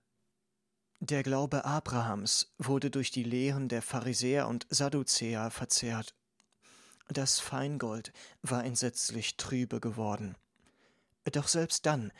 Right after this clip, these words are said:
finden wir in Jerusalem noch einen Mann, der gerecht und gottesfürchtig war.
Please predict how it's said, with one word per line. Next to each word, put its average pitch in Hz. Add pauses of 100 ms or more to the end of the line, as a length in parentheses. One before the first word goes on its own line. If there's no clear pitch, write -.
(280)
finden 180
wir 147
in 143
Jerusalem 131
noch 131
einen 120
Mann, 127 (300)
der 131 (120)
gerecht 139
und 127
gottesfürchtig 113
war. 104